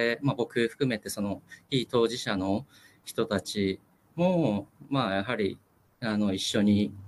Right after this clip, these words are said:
こう、環境の中で生きていくっていうところで、まあ、自分たちもその声を上げていかなきゃいけないのかなと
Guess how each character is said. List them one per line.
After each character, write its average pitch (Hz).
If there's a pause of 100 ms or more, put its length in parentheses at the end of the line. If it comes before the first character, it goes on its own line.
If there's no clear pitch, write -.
こ 104
う、 -
環 110
境 110
の 107 (600)
中 120
で 104
生 127
き -
て 104
い 101
く 110
っ 104
て 101
い 98
う 95
と 101
こ 107
ろ 104
で、 101
ま 123
あ、 -
自 110
分 147
た 175
ち 131
も 107
そ 113
の 104
声 147
を 104
上 117
げ 120
て 139
い 131
か 147
な 147
き 143
ゃ -
い 120
け 117
な 131
い 135
の 107
か 95
な 98
と 90